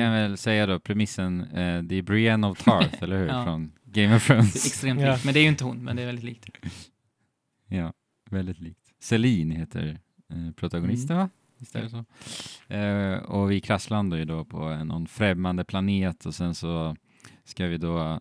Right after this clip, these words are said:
Speaker 2: eh, söka efter the white noise som är någon form av signal. Eh, och sen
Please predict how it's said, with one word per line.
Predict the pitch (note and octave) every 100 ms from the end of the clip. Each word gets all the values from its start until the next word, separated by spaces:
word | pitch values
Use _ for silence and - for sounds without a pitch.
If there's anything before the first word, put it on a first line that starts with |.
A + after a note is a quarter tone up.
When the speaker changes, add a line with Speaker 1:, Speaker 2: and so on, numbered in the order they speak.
| -
Speaker 2:
eh, | E2 D2+ D#2+
söka | - G2 F2 - F2
efter | - E2+ E2
the | D2+
white | F2 E2+ G2+ F#2+ - F#2
noise | G2 F#2+ D2 C2+ - -
som | - D#2+
är | D#2+
någon | D#2
form | - D#2
av | D2
signal. | D2 D#2+ D#2+ D#2+ - - _ _ _ -
Eh, | E2 D#2+ D2+
och | D#2+
sen | - G2 G2